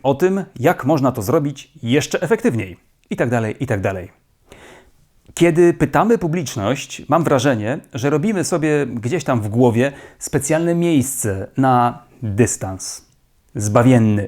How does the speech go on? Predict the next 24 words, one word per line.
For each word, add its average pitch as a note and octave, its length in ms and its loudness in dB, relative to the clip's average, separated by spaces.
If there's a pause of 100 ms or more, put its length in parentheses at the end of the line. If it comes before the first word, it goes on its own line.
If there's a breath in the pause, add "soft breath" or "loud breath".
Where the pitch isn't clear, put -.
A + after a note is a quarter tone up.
dystans. G#2+ 640 -2 (460 loud breath)
Nigdy G3 260 6
nie E3 100 4
zapomnę, F#3 340 4
jak C3 240 -4
kiedyś E3+ 360 0
zacząłem E3+ 580 2
swoje D3+ 300 -2
wystąpienie C3 500 0
konkursowe. B2+ 720 0 (640 loud breath)
Tym A3+ 160 4
się E3 140 4
one D#3 140 2
charakteryzują, B2+ 720 0
że D#3 140 -4
tam D#3+ 200 -2
nie F#3 200 -2
ma F#3 100 0
możliwości, B2+ 600 0
by G#2+ 80 -4
spojrzeć B2 520 0
w A2+ 160 -4
notatki B2 440 0
jakiekolwiek. A2 720 -2